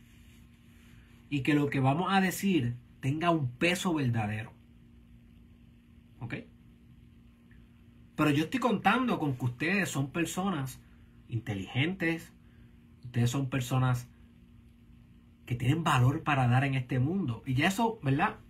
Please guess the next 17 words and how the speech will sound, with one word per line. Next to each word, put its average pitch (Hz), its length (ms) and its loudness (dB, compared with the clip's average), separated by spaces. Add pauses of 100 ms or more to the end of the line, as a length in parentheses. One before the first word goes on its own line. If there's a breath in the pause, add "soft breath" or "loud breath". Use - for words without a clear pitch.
Ya 135 180 2
eso 226 140 -2
lo 214 100 0
da-, 143 200 -4
lo 139 140 2
damos 170 240 2
por 170 180 0
sentado, 143 560 0
que 127 80 -6
ustedes 143 300 -4
tienen 156 260 -4
ese 135 180 -4
valor. 113 260 -6 (1080 loud breath)
Pero 139 160 2
entonces 208 400 2
ustedes 185 420 0
pueden 214 540 0